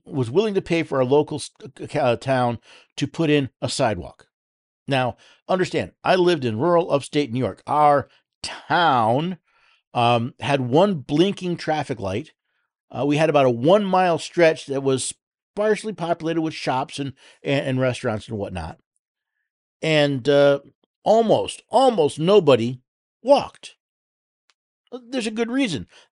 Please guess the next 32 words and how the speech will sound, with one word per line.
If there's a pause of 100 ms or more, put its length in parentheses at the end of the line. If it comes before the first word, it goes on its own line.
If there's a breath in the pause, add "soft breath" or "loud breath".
Very
few
people
actually
lived (320)
in
that
area. (260)
The,
the,
that,
the
town,
the,
the
quote-unquote (220 loud breath)
town,
the
one-mile
stretch (280 soft breath)
where
there
was, (220)
they
were,
they
wanted
to
put
in
the
sidewalk,